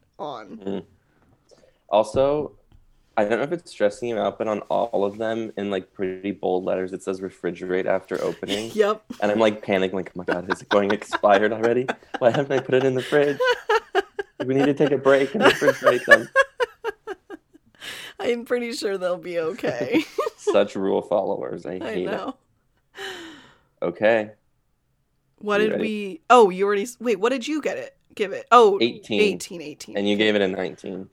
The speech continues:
Speaker 1: Wow, okay. Okay, he-, okay, so before we get to this last one, though, we have to, like, somehow keep in mind that it's not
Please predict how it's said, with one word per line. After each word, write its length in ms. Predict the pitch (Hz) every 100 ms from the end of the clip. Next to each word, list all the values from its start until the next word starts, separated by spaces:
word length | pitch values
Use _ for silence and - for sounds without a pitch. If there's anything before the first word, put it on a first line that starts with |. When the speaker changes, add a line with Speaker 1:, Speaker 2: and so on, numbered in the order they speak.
| -
Speaker 1:
Wow, 400 | 170 139 110 -
okay. 440 | 208 214 139 110 214 _ _ _ _
Okay, 340 | 220 254 202 151
he-, 240 | - 220 -
okay, 300 | 240 175 -
so 460 | - 233 208 190
before 500 | 202 226 - 233 240
we 140 | 269 320
get 180 | 240 208
to 80 | 254
this 220 | 214 -
last 320 | 165 180 -
one, 200 | 208 220
though, 180 | 262 269
we 140 | 233
have 260 | 254 240 240
to, 100 | -
like, 340 | 254 214 180 - _ _ _ _ _ _ _ _ _ _ _ _ _ _ _ _ _
somehow 640 | - - 269 277 311 294 294
keep 420 | - 262 254 - _ _ _ _ _ _ _ _ _
in 240 | 233 233 220
mind 500 | 190 190 180 180 180
that 120 | 196
it's 220 | 190 -
not 600 | 196 196 202 233 254 -